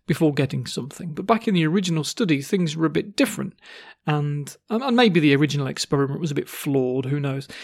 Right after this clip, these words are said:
Anyway, my point about this is that there are still some children now that will take a marshmallow or whatever, and there are some that will wait.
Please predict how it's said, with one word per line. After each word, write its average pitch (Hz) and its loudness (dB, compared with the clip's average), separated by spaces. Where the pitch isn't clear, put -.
Anyway, 190 6
my 175 4
point 294 2
about 151 -2
this - -10
is 170 0
that 196 -2
there 214 6
are 302 0
still 165 0
some 247 -2
children 165 4
now 190 0
that - 2
will 254 6
take 185 0
a 254 4
marshmallow 143 -2
or 151 -4
whatever, 139 -6
and 185 6
there 185 8
are 180 8
some 185 2
that 170 2
will 165 0
wait. 139 -8